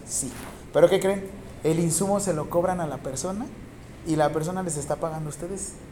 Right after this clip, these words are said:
el impuesto. Ustedes no tienen que invertir nada, solo los conocimientos. Solo que en el área de enfermería nos hace falta mucho adiestrarnos a esto, a la cuestión empresarial,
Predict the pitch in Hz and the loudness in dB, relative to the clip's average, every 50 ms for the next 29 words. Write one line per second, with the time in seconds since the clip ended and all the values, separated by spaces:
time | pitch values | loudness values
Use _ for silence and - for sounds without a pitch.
0 | - - - - - - - - - 165 180 190 190 - - - - - - - | -14 -14 -12 -12 -12 -12 -10 -4 0 0 0 0 0 -6 -8 -12 -12 -14 -14 -14
1 | - - - - - 151 139 123 - 123 - - - - - - - - - - | -12 -12 -10 -8 -6 -4 -4 -4 -4 -4 -6 -6 -6 -8 -10 -12 -12 -12 -14 -14
2 | - - - - - - - - - - - - - - - - - - - - | -14 -16 -16 -16 -16 -16 -14 -14 -14 -14 -14 -14 -14 -14 -14 -14 -14 -12 -8 -6
3 | 160 156 - 214 220 214 208 214 208 208 208 196 202 196 208 180 165 156 147 147 | -6 0 2 2 2 4 2 0 0 -2 -2 -4 -4 -4 -4 -2 -2 -2 -4 -4
4 | - 165 160 165 170 175 170 156 - 180 170 170 170 165 165 - 156 143 135 135 | -4 -6 -4 -4 -4 -2 -2 -2 -2 0 0 0 0 0 -2 -2 -6 -6 -8 -8
5 | - 139 143 147 147 - - - - - - - - - - - - - - - | -8 -8 -8 -8 -8 -8 -10 -12 -12 -12 -14 -14 -14 -14 -14 -14 -16 -14 -14 -14
6 | - - - - - - - - - - - - - - - - - - - - | -14 -12 -12 -12 -12 -14 -14 -14 -14 -14 -10 -8 -6 -6 -6 -6 -8 -14 -14 -14
7 | - - - - - - - - - - - - - - 180 196 196 196 190 214 | -14 -14 -14 -12 -14 -12 -12 -12 -14 -8 -2 0 6 12 12 12 12 12 12 12
8 | 240 262 262 - 269 247 226 214 220 233 - - - - - - - - - - | 12 12 10 10 8 10 10 8 6 2 -2 -8 -10 -10 -12 -12 -12 -12 -12 -12
9 | - - - - - - 151 147 151 151 156 151 160 180 196 185 220 220 220 220 | -12 -12 -12 -8 -4 -2 0 2 4 4 6 6 6 6 6 6 6 4 4 6
10 | 220 196 180 185 196 185 190 170 156 175 170 165 151 147 160 160 156 151 143 135 | 4 4 4 4 2 2 2 4 2 2 0 0 -2 -2 -2 -4 -4 -4 -4 -4
11 | - 156 151 147 135 123 - - 127 117 117 127 139 139 - 160 175 208 226 226 | -2 -2 -2 -2 -2 -4 -4 -2 -2 -2 -2 -2 -4 -4 -2 -2 -2 -2 -2 0
12 | - 180 156 135 127 - - - 165 165 170 165 - 143 135 - 139 143 156 165 | -2 -2 -2 -2 -4 -4 -4 -4 -2 -2 -2 -4 -4 -4 -4 -4 -4 -4 -6 -6